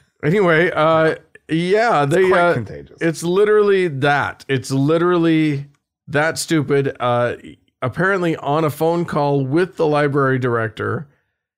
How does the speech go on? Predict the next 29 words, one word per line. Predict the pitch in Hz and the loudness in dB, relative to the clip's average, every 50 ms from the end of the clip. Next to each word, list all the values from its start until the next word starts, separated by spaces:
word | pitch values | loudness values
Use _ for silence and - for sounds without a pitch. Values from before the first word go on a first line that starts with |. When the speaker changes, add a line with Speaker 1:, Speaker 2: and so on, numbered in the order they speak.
| _ _ _ _ _ | _ _ _ _ _
Speaker 1:
he | _ - 156 165 | _ -4 -2 -2
said | 151 - - 190 170 160 160 165 156 139 - - | -2 -2 -2 0 2 4 4 2 2 -2 -6 -6
that | 139 139 156 143 139 | -4 -4 -4 -2 -2
the | 160 160 151 | -2 0 0
homosexual | 135 127 196 220 220 214 208 202 - 226 214 214 - 226 208 190 | 2 2 2 2 2 2 0 0 0 -2 -2 -2 0 0 0 2
materials | 185 180 - - - 233 214 202 202 196 185 170 | 0 -2 -2 -2 -2 0 2 2 2 2 0 -2
in | 190 180 170 | -2 -2 -2
the | 160 | 0
library | 160 156 156 156 143 156 151 151 147 151 151 139 143 - - _ _ _ _ _ | 0 0 0 0 0 0 0 0 2 2 0 -2 -4 -6 -18 _ _ _ _ _
went | - 117 143 175 196 196 | -6 -2 -2 0 0 0
against | 180 156 185 180 180 - - - | 0 0 -2 -2 -2 -4 -6 -4
his | 156 147 131 120 110 | -2 -2 -2 -2 -4
Christian | - - - - 277 254 - - 233 226 214 208 175 | -8 -8 -4 -2 -2 -2 -2 -4 -4 -2 -2 -2 -2
beliefs | 196 202 208 247 240 190 147 139 143 - - - - - _ _ _ _ _ _ _ _ _ _ _ _ _ - | -2 -2 0 -2 0 -2 -2 -2 -4 -8 -10 -10 -14 -18 _ _ _ _ _ _ _ _ _ _ _ _ _ -6
and | - 127 131 127 | -4 -2 -2 0
he | 123 123 151 147 | -2 -2 0 0
would | 139 143 139 | 0 0 0
not, | 139 143 143 139 131 - - - | 0 0 0 -2 -4 -6 -6 -4
uh, | 127 123 123 123 127 | -2 -2 0 -2 -2
release | 123 135 147 160 175 175 147 - | 0 0 0 0 0 -2 -2 -4
the | - 151 131 | -2 -2 0
money | 123 120 113 113 113 110 104 - _ _ _ _ _ _ - | 0 0 0 -2 -2 -2 -4 -6 _ _ _ _ _ _ -6
as | 120 117 117 | -6 -2 -2
long | 127 117 117 117 120 | -2 -2 0 -2 -2
as | 113 110 | -2 -2
the | 117 | -2
materials | 113 113 - - 127 120 113 107 101 104 95 | -2 -4 -4 -4 -4 -2 -2 -2 -4 -4 -6
were | 107 107 | -6 -6
there. | 101 95 87 87 131 | -4 -4 -6 -8 -10